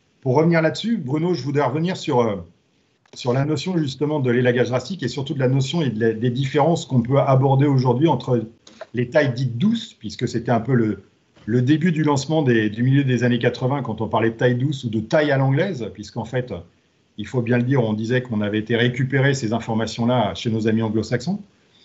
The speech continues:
et, euh, et, et la notion des tailles raisonnées qui sont apparues quelques dix ans après,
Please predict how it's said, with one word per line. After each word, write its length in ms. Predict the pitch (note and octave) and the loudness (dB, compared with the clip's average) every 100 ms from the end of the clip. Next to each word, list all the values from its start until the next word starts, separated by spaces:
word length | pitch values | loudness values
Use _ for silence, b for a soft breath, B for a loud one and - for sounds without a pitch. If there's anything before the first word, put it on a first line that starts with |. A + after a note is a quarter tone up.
| B B B _ - | B B B _ 0
et, 300 | A#2+ C#3+ D3 | 4 4 6
euh, 180 | C3 A#2+ | 4 2
et, 280 | C3 C#3 C#3+ | 2 0 0
et 40 | |
la 100 | D3+ | 0
notion 240 | D#3 C3+ E3 | 0 0 -2
des 120 | C#3+ | 0
tailles 180 | D3 C#3+ | 0 0
raisonnées 320 | C3 D3 F#3+ | 0 0 -2
qui 80 | F#3 | -2
sont 100 | C3+ | -2
apparues 340 | A#2+ C3 D#3 | 0 0 0
quelques 280 | C#3+ G#2 B2+ | -2 -4 -4
dix 240 | A#2+ C3 | -2 0
ans 80 | C3+ | 0
après, 360 | A#2+ - D#3+ | 0 -2 -8